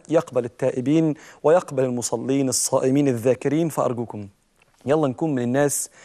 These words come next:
اللي مش بعيدة عن ربنا في أيام البعد، خلينا قريبين على طول، لعل الباب يتفتح النهاردة ويعتق الناس من النار، فتكون أنت واقف على الباب، فتخش مع الصالحين، ربنا يثبتنا وياخد بإيدينا يا رب. النهاردة، امبارح كان الكلام عن الفاتحة وأدب الدخول على الله،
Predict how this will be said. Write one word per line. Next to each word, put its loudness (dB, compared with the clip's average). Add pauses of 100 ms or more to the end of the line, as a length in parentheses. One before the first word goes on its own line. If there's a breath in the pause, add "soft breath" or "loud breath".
(340 loud breath)
اللي 0
مش -2
بعيدة 2
عن -2
ربنا -2
في -16
أيام -2
البعد، -4
خلينا -6
قريبين -6
على 0
طول، -2 (320 loud breath)
لعل 4
الباب 4
يتفتح 2
النهاردة 2
ويعتق 2
الناس 0
من -2
النار، 2
فتكون -6
أنت -4
واقف 0
على 2
الباب، 4 (340 loud breath)
فتخش -10
مع -6
الصالحين، -4
ربنا -2
يثبتنا -6
وياخد -6
بإيدينا -4
يا -2
رب. -8 (480 loud breath)
النهاردة، 0
امبارح -2
كان -8
الكلام -2
عن -2
الفاتحة -4 (680)
وأدب -2
الدخول -6
على -6
الله، -10